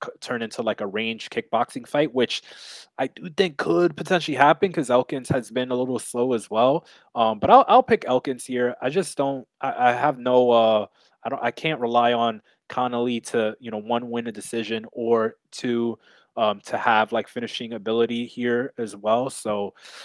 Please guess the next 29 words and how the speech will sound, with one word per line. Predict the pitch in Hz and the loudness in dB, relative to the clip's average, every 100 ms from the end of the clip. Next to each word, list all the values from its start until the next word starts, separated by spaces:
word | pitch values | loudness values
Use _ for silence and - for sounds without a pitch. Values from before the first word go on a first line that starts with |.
| - _ - | -20 _ 0
let's, | 139 147 - | 0 0 -10
let's | 131 - | -10 -6
go | - 220 | 2 6
with, | 202 175 147 135 | 8 6 4 2
uh, | 123 | 2
Darren | 110 131 135 127 | 2 -2 -2 0
Elkins | 123 - 135 - | 0 0 -10 -6
here. | 147 143 | -2 -2
But, | 147 123 117 | 0 0 0
you | 131 120 | -6 -6
know, | |
this | 120 - | -6 -4
money | 202 226 | -4 0
line | 240 226 | 4 4
price | 208 196 196 190 - | 4 6 6 2 -8
is | 127 127 | -18 -6
getting | 165 196 175 | -4 -4 -4
a | |
little | 151 170 143 | -2 0 0
expensive | - 117 110 - - | -4 -10 -10 -14 -20
here. | - - _ | -20 -20 _
You | 107 | -16
know, | |
minus | 101 123 160 175 208 | -4 0 2 0 -2
one | 185 | -4
fifty | - 156 - 165 | 0 -2 0 -2
I | |
thought | 135 151 113 | 0 -2 -4
was, | 110 | -12